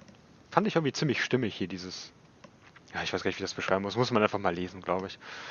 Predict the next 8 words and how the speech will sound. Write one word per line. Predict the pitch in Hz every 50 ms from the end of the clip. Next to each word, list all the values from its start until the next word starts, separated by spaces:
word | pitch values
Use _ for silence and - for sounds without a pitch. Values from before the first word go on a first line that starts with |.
| - - - - -
wenn | - 98 95
man, | 95 90 87 90 92
wenn | 95 92
man | 95 95 92
da | 95 95 95 92 90 90 - - - - - - -
Ambitionen | 98 98 92 98 - - - 95 95 95 92
dran | 92 95 92 92
hat. | 92 - -